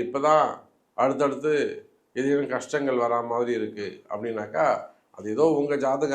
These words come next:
அமைப்பு. பொதுவா பன்னெண்டாம் வீட்டுல சனி பகவான் இருப்பாரே ஆனால், அதுவும் குறிப்பா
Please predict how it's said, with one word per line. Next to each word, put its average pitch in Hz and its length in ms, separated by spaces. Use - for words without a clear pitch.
அமைப்பு. 120 360
பொதுவா 175 260
பன்னெண்டாம் 175 520
வீட்டுல 156 260
சனி 131 300
பகவான் 156 440
இருப்பாரே 143 480
ஆனால், 127 320
அதுவும் 156 340
குறிப்பா 151 260